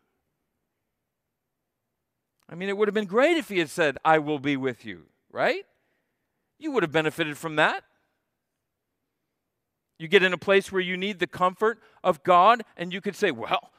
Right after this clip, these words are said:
Jesus said, 'I will be with you.' I'll camp out on that."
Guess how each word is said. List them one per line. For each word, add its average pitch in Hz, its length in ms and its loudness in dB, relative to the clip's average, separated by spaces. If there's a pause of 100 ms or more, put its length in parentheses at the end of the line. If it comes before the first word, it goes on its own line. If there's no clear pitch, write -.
(120)
Jesus 147 380 -10
said, 214 380 -6
'I 131 140 4
will 139 180 -4
be 135 160 -2
with 131 280 -2
you.' 160 220 -8 (300)
I'll 160 160 4
camp 185 320 -4
out 185 200 4
on 202 200 2
that." 254 300 -6